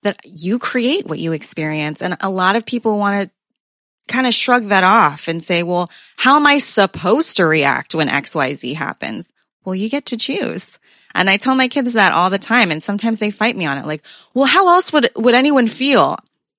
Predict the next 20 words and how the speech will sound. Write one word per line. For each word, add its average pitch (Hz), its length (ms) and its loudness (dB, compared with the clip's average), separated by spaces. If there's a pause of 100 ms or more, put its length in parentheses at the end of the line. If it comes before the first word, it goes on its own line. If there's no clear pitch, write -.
(120)
It's 220 180 -4
your 285 140 0
choice 440 320 -2
how 254 80 2
you 170 180 -2
feel. - 400 -6
And, 196 220 0
and 190 160 0
I, 175 120 2
I 185 160 0
always 233 240 4
tell 233 160 0
them, 160 240 -2
"Honor 262 340 6
the 277 120 2
initial 226 320 2
feeling," 143 340 -4
right? 165 240 -2
If 226 160 0
it's 285 140 -2